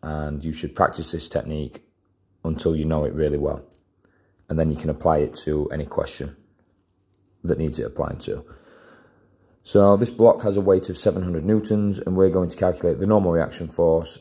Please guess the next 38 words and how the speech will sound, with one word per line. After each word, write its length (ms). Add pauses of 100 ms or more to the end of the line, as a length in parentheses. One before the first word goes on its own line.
(100)
and 240
calculate 520
the 60
force 360
parallel 400
to 140
the 100
ramp. 340 (1200)
So 100
I'm 80
going 140
to 80
give 100
you 140
a 60
good 180
technique. 460
So 580 (2000)
go 180
down, 220
that's 220
the 80
weight, 500 (180)
should 180
be 100
a 40
straight 260
line. 220 (840)
So 520
the 60
block 180
has 140
a 40
weight 140
of 80
seven 320
hundred 280
newtons. 460